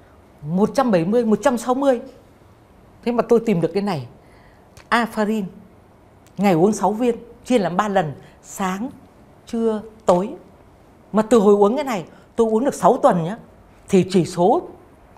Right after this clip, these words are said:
y xì cứ một trăm hai mươi, một trăm mười mới lại tám mươi, bảy mươi. Nó hay ở cái, thành ra tôi mới có một cái sức khỏe để đi diễn cùng với các cháu chứ. Đấy.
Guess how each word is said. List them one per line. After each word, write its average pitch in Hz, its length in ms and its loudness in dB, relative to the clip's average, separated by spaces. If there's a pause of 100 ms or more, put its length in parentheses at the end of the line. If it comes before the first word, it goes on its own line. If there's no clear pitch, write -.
(280)
y 330 340 4
xì 180 280 2 (340)
cứ 427 240 8
một 269 140 6
trăm 247 160 2
hai 226 200 0
mươi, 226 340 4 (220)
một 185 240 0
trăm 220 180 0
mười 175 280 4 (180)
mới 226 160 0
lại - 160 0
tám 220 220 -2
mươi, 214 220 0 (600)
bảy 160 280 -4
mươi. 175 240 -6 (560)
Nó 226 100 -2
hay 285 240 4
ở 196 120 6
cái, 196 320 2 (400)
thành 254 180 2
ra 311 100 2
tôi 302 160 -2
mới 302 120 -2
có 302 140 0
một 311 220 -10
cái 302 80 -4
sức 392 260 -4
khỏe 254 200 2
để 214 120 -4
đi 294 160 -2
diễn 320 220 -4
cùng 294 120 -4
với 294 100 -4
các 370 160 -2
cháu 320 260 4
chứ. 403 200 -2 (420)
Đấy. 196 140 -16